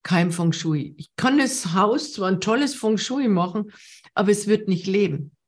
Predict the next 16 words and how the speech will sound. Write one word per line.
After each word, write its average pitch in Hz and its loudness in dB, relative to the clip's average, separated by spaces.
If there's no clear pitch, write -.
Denn 196 6
wie 269 6
ich 302 0
gesagt 269 -4
habe, 175 -2
es 170 -6
gibt 226 -6
drei 220 -2
Arten. 262 -4
Also 170 -2
es 175 -4
gibt 180 -6
Himmelsglück, 254 -2
Menschenglück 202 0
und 175 -4
Erdenglück. 175 -4